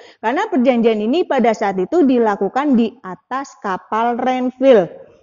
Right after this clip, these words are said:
yang, eh, dilatar belakangi yaitu karena adanya agresi militer Belanda pertama. Pada saat agresi militer Belanda pertama, ternyata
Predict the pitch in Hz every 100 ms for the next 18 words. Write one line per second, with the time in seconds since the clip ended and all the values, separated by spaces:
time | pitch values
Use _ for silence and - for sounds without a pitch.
0 | _ - 277 302 311 320 - _ - 254
1 | 269 277 277 - 226 269 262 240 247 220
2 | 214 196 196 180 240 359 254 226 311 311
3 | - 269 254 269 330 - 277 226 208 196
4 | 247 277 - 302 302 247 269 254 254 302
5 | 311 277 262 240 240 - 285 302 247 233
6 | 233 226 214 214 208 220 233 226 247 262
7 | 269 262 262 262 262 247 - - _ _
8 | - - 262 233 226 294 392 330 277 269
9 | 262 254 247 233 226 220 202 202 196 190
10 | 185 190 - 311 370 196 180 214 285 -
11 | _ _ _ _ _ _ _ _ _ _
12 | _ - 302 302 294 277 330 359 466 -